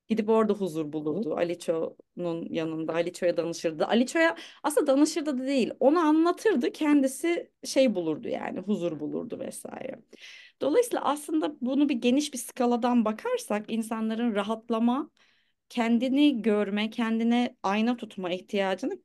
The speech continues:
bir geniş bir skaladan bakalım. Bu bazen meczup bir adamın damına ya da işte kulübesine gidip çay içip bir böyle bir hayatının ya da gününün akışının keşmekeşinden kurtulmak olsun. Ya da bu gerçekten hani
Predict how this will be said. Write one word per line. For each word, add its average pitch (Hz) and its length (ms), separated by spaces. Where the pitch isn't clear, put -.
bir 269 100
geniş 262 300
bir - 60
skaladan 202 600
bakalım. 190 360
Bu 208 120
bazen 226 340
meczup 233 540
bir 214 80
adamın 202 400
damına 202 320
ya 185 180
da 196 60
işte 190 220
kulübesine 190 520
gidip 180 280
çay 202 180
içip - 300
bir 190 120
böyle 190 320
bir 196 220
hayatının 202 600
ya 190 120
da 180 40
gününün 196 380
akışının 196 440
keşmekeşinden 196 800
kurtulmak 208 540
olsun. 160 480
Ya 262 120
da 269 100
bu 269 100
gerçekten 254 680
hani 233 320